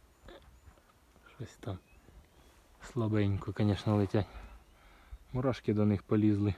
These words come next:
А он в тому. Ще один. Тут в мене було три.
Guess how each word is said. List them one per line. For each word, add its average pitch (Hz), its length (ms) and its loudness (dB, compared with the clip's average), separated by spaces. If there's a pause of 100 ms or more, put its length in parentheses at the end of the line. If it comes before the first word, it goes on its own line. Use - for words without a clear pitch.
(1500)
А 123 100 2
он 110 120 6
в - 160 -2
тому. 139 300 8 (1800)
Ще - 180 2
один. 104 260 6
Тут 98 140 -4
в 117 60 6
мене 120 180 10
було 117 260 8
три. 139 300 8